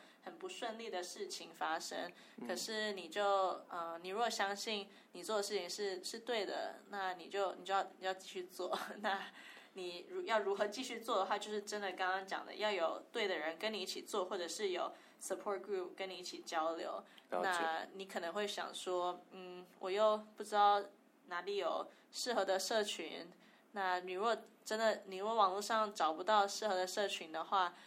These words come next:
Speaker 1: 然后找，真的没有朋友，啊，跟你一起有共鸣，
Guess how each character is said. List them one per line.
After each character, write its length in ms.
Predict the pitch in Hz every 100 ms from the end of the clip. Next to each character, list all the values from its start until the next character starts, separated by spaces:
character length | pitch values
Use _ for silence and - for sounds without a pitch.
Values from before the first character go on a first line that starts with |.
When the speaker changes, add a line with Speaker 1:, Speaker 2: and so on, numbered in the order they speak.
| - -
Speaker 1:
然 100 | 180
后 60 |
找， 280 | 185 185 160 -
真 140 | 226
的 100 | 226
没 120 | 214 214
有 80 |
朋 240 | 190 190 175
友， 320 | 180 165 160 -
啊， 460 | - 170 160 160 165 - - - - - - -
跟 120 | 214
你 140 | 214 180
一 140 | 190
起 160 | 202 190
有 100 | -
共 280 | - 214 180
鸣， 260 | 156 156